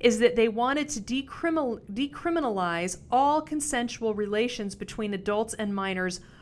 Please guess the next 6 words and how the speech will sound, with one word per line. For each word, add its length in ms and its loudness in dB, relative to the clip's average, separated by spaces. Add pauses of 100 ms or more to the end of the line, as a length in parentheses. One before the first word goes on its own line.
(220)
below 640 6
the 240 -4
age 300 -2
of 100 -2
fifteen. 760 -8 (1500)
And 300 6